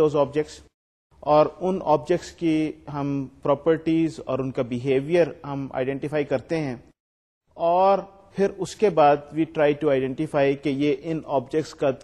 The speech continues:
کن دوسرے objects کے ساتھ interaction ہے اور وہ interaction کس طریقے سے ہے۔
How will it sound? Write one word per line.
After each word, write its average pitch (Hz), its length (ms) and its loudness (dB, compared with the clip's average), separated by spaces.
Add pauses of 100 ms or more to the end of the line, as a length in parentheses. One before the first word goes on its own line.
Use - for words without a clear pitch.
(200)
کن 190 280 -2
دوسرے 160 440 2
objects 143 400 -4
کے - 160 -10
ساتھ 135 300 0 (280)
interaction 147 600 -4
ہے 147 180 -2
اور 139 220 -4
وہ 135 180 -2
interaction 135 520 -4 (140)
کس - 180 -10
طریقے 127 300 -4
سے 113 140 -10
ہے۔ 104 80 -16